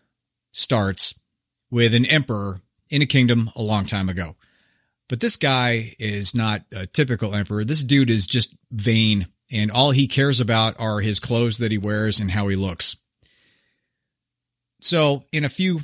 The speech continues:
villages over, these two swindlers got word that this guy is super into his clothes,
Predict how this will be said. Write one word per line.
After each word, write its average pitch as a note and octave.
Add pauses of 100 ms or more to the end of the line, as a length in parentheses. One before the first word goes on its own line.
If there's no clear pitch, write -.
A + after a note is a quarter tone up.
villages C3
over, A#2+ (880)
these C3
two C#3+
swindlers C3
got B2
word A#2 (180)
that G#2+
this B2
guy A#2+ (120)
is G#2+ (100)
super C#3 (100)
into A2+
his G2
clothes, F#2+